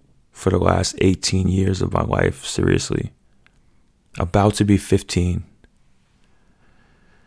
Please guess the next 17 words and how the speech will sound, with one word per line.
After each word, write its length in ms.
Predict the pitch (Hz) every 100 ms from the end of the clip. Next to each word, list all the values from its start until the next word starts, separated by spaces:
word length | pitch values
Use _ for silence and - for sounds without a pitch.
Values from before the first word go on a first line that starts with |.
| _ _ _ _ _ _ - - - - _ _ _ _ -
This 180 | 98 -
is 100 | 101
what 160 | 104
I've 220 | 101 95 -
grown 380 | 101 101 101
to 140 | 95 92
know. 440 | 92 95 - - - _ _ _ _
This 200 | - 107
is 120 | 107 101
a 80 |
lifestyle 840 | 95 98 104 98 - 95 95 92 - _ _ _ _ _ _ _ _ _ _ _
that 300 | 95 98 - - _ -
I 160 | 98 104
had 300 | 95 95 98
to 140 | 92
adapt 460 | 90 - 92 92 -
to. 240 | 92 -